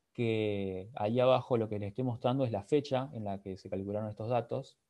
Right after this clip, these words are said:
que fue en febrero de, de este año, o sea, son un poquito más recientes, y acá sí, tomé cinco colectores, o sea, no solamente tomé el colector cero de, de RIPE, sino que tomé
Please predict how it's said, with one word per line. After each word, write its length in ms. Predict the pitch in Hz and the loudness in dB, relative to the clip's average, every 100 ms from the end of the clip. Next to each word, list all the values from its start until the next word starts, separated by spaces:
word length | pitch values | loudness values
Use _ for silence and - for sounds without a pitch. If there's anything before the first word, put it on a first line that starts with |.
| _ _ _ _ _ | _ _ _ _ _
que 240 | - 104 101 | -2 0 0
fue 640 | - _ 104 107 110 110 104 | -6 _ 2 4 2 0 -4
en 140 | 101 | -6
febrero 600 | 101 101 110 127 120 135 135 | -4 -2 0 2 0 -2 -8
de, 300 | 98 90 87 | -10 -8 -8
de 80 | 95 | -10
este 200 | - 107 | -6 -4
año, 380 | 113 113 123 110 | -2 -2 -2 -4
o 60 | |
sea, 120 | 101 | -6
son 120 | 98 104 | -8 -8
un 80 | 98 | -8
poquito 240 | 101 107 | -6 -6
más 120 | 101 | -4
recientes, 640 | 107 - 117 110 120 131 - _ _ _ | -6 -4 -4 -2 -2 -2 -8 _ _ _
y 100 | 123 | 2
acá 220 | 120 147 | 4 4
sí, 360 | 143 - 117 104 | 2 0 0 0
tomé 440 | - 110 127 151 - | 0 2 2 0 -4
cinco 400 | - 139 139 127 | -6 -2 2 2
colectores, 580 | 113 104 98 107 104 - | 2 -2 0 0 -2 -6
o 60 | 95 | -12
sea, 160 | 104 | -4
no 100 | 123 | -4
solamente 320 | 127 131 131 | -2 -2 0
tomé 200 | 123 123 | 0 -2
el 60 | 117 | -2
colector 400 | 104 101 120 117 | -4 -4 -4 -6
cero 460 | - 143 135 156 - _ - | -2 0 0 -2 -8 _ -10
de, 540 | 98 92 92 90 90 - | -6 -4 -4 -6 -12 -12
de 160 | 95 | -8
RIPE, 300 | 113 120 123 | -6 -2 -2
sino 260 | 120 107 104 | -4 -6 -8
que 100 | 104 | -8
tomé 440 | 104 110 120 131 | -6 -2 -2 -4